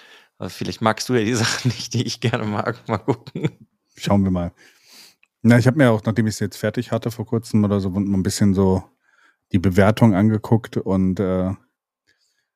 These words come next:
Speaker 2: einer hatte einen ganz guten Punkt und meinte so, an manchen Stellen fühlt sich das Buch so ein bisschen an, als hätte die ganze Fangemeinschaft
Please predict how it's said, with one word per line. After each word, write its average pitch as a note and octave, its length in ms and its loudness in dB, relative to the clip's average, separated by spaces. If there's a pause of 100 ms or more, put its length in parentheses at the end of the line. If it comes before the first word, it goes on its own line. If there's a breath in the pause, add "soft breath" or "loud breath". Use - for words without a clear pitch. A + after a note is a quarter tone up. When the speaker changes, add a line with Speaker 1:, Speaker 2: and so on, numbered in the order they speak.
(160)
Speaker 2:
einer A2+ 240 4
hatte C3 180 -2
einen A#2+ 60 -2
ganz A#2 180 -2
guten A2+ 240 -4
Punkt C3+ 380 2
und G#2+ 220 -2
meinte A2+ 300 0
so, G#2+ 380 2 (640)
an A2 120 4
manchen A2 280 4
Stellen A#2 260 2
fühlt A2+ 200 -2
sich - 80 -8
das G#2 120 0
Buch A#2+ 180 2
so - 140 2
ein G2+ 40 2
bisschen A2+ 260 2
an, A2+ 160 4
als G#2+ 180 2
hätte A2+ 260 2
die G2+ 120 -6
ganze A2 340 2
Fangemeinschaft A#2+ 1040 0